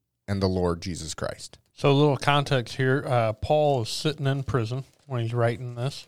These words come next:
Speaker 2: Sitting in prison, and he's writing to Philemon, who is a rich converted Jew.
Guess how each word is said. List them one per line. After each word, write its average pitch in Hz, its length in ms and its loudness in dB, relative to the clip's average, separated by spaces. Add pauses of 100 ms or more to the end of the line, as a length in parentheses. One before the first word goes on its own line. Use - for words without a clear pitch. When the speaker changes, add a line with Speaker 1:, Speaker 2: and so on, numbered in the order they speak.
Speaker 2:
Sitting 185 280 0
in 160 120 0
prison, 170 420 0 (680)
and 127 300 2
he's 127 240 0
writing 131 560 2
to 123 680 0 (320)
Philemon, 156 540 0 (260)
who 131 200 2
is 120 340 0
a 113 600 0 (600)
rich 170 760 -2 (200)
converted 127 640 0
Jew. 110 280 -2